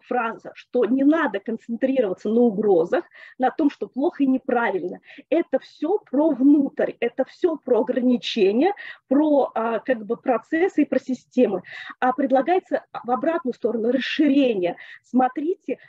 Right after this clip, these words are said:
каким образом на действующих рабочих процессах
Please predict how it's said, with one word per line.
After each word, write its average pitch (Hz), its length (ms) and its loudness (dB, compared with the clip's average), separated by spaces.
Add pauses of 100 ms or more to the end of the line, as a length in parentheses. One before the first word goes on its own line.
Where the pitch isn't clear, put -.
(140)
каким 302 440 -4
образом 202 680 -6
на 285 180 -2
действующих 226 840 -6
рабочих 240 800 -6
процессах 277 720 -10